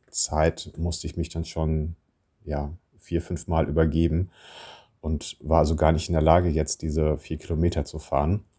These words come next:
Bin dann wieder zurück nach Hause, ähm, hab mich die Treppe hochgeschleppt, wieder hingelegt. Ähm, einen Tag da drauf hat mich dann ein lieber Freund, der Torben, liebe Grüße Torben, ähm,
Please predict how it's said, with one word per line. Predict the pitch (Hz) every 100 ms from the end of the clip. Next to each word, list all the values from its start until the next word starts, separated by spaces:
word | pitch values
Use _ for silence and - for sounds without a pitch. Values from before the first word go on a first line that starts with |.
| _ _ _ _ _ - -
Bin | - 85
dann | 78
wieder | 80 76
zurück | - 80 95 98 -
nach | 78 -
Hause, | 82 98 107 98 95 -
ähm, | 82 82 80
hab | 82
mich | 76
die | -
Treppe | 78 85 -
hochgeschleppt, | 80 82 - 82 - 87 - -
wieder | 78
hingelegt. | 76 92 95 85 87 90 - _ - - - - _ _
Ähm, | 80 80 82 80 -
einen | 78
Tag | 82 -
da | 82
drauf | 78 78 90 -
hat | 82
mich | 82 -
dann | 80 80 -
ein | 78 76 76 76 - _
lieber | 90 85 78
Freund, | - 95 101 117 -
der | 95
Torben, | - 82 92 104
liebe | 92 87 82
Grüße | 104 107 117
Torben, | 98 98 95 104 104 - - - - - _ -
ähm, | 90 87 87 87 87 -